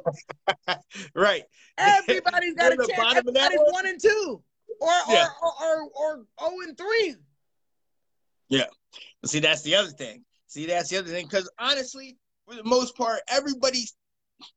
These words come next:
Speaker 1: you know who the good teams are. You know the Caseys, you know the Baltimores,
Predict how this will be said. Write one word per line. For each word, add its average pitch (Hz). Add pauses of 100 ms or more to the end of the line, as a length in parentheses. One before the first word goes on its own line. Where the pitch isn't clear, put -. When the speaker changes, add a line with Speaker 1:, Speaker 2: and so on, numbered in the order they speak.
(380)
Speaker 1:
you 277
know 285
who 269
the 240
good 214
teams 139
are. 90
You 202
know 254
the 247
Caseys, 202
you 220
know 220
the 202
Baltimores, 180